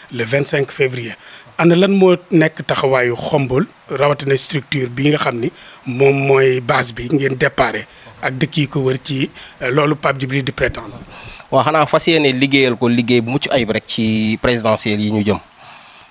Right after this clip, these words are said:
Speaker 2: Ndax, euh, ku ne xam na ne mbir mi yombul. Donc, taxawaay la laaj, détermination la laaj,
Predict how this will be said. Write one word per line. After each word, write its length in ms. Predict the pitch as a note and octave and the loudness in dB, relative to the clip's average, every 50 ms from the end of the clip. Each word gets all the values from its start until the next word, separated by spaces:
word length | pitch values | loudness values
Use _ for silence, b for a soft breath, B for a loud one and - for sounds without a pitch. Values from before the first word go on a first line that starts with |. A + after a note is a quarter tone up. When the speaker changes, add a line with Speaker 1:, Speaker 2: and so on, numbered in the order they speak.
| B _ | B _
Speaker 2:
Ndax, 240 | A#2 A#2+ B2 B2+ - - | -2 0 0 0 0 0
euh, 340 | C3 B2+ B2+ B2 A#2 A#2 A2+ | 2 2 4 4 4 2 2
ku 160 | - - D3+ | 0 0 0
ne 80 | D#3 D3+ | 0 0
xam 240 | D3 - C#3+ C#3+ C3+ | 0 0 -2 -2 0
na 80 | B2 | -2
ne 80 | A#2+ A#2+ | -2 0
mbir 180 | A#2+ B2 B2 A#2 | 0 0 -2 -2
mi 140 | A#2 A2+ | -2 0
yombul. 300 | A2 A#2 A2+ A2+ G#2 F#2+ F2+ - - _ _ _ _ B B B B B B B B B B - - | 2 2 2 2 0 -4 -6 -8 -18 _ _ _ _ B B B B B B B B B B -16 -10
Donc, 300 | A2 A2+ B2 C#3+ E3+ - - - - - _ _ - _ | -2 0 2 2 0 -2 -8 -16 -20 -20 _ _ -14 _
taxawaay 380 | - C3+ C3 C3+ B2+ B2 A#2+ A2+ | -4 0 2 4 4 4 2 2
la 80 | A2+ A2 | 0 0
laaj, 200 | A2 A2 A#2+ - - - - - - B B B B B B B - - | 0 0 -2 -2 -6 -16 -20 -20 -20 B B B B B B B -14 -6
détermination 800 | A#2 C3+ C#3+ D3+ D#3+ D3+ D3+ C3+ C3 B2+ B2 - - C3 A#2 | -2 0 0 0 0 0 2 2 2 2 2 2 2 2 4
la 100 | A2+ A2 | 4 4
laaj, 200 | G#2+ A2 A2+ A#2 | 2 2 0 -2